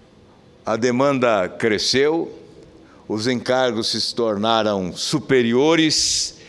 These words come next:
e não houve a contrapartida dos recursos de forma compatível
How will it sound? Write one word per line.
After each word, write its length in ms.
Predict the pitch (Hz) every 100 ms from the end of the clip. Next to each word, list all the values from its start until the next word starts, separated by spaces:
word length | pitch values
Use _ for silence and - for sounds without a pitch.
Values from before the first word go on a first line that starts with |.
| - -
e 100 | 117
não 160 | 120
houve 520 | 104 107 101 101 92 - - - -
a 140 | 90 98
contrapartida 1200 | 131 143 123 117 - 90 80 - 131 147 127 123
dos 360 | 85 87 95 -
recursos 800 | 90 - - 143 143 - 127 107
de 120 | 101
forma 460 | - 107 98 95
compatível 1200 | 90 - 160 120 110 85 - 123 139 127 139 131